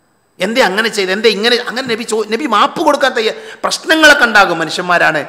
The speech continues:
ഒരു ജീ-, കുടുംബ ജീവിതത്തില് മക്കളുമായി ഭാര്യയുമായൊക്കെ ജീവിക്കുമ്പോൾ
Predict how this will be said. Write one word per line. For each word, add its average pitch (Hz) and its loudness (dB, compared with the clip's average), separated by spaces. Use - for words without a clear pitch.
ഒരു 175 4
ജീ-, 180 -2
കുടുംബ 180 2
ജീവിതത്തില് 160 -2
മക്കളുമായി 160 2
ഭാര്യയുമായൊക്കെ 170 2
ജീവിക്കുമ്പോൾ 160 -6